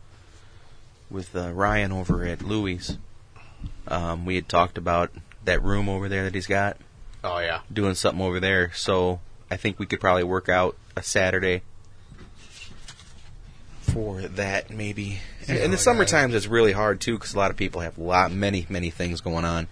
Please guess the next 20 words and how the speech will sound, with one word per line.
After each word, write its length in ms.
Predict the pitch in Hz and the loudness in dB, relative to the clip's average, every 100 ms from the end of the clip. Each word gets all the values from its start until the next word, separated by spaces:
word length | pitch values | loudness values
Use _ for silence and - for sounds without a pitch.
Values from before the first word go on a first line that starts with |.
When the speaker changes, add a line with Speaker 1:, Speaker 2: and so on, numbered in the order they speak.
| - - - | -12 -16 -10
Speaker 3:
Has 100 | 131 | -6
he 100 | 113 | -6
got 180 | 104 101 | -6 -6
a, 420 | 98 90 90 90 92 | -6 -6 -8 -8 -10
like, 160 | 90 87 | -10 -8
a, 360 | 92 92 92 90 | -8 -6 -6 -6
co-, 120 | - | -6
uh, 420 | 117 90 87 85 82 - - - - - - - | -6 -6 -8 -10 -14 -16 -20 -20 -18 -18 -18 -16
not 160 | 104 82 | -12 -12
a 20 | |
conference 460 | - - 85 90 - | -12 -10 -8 -10 -10
room, 140 | 90 | -10
but 140 | 90 87 | -8 -10
a 80 | 87 - | -10 -8
private 320 | - 107 98 | -6 -6 -6
room 280 | 110 107 107 - - - | -8 -8 -10 -14 -14 -10
off 160 | 95 | -10
to 80 | - | -8
the 60 | 101 | -10
side? 300 | - 101 | -8 -10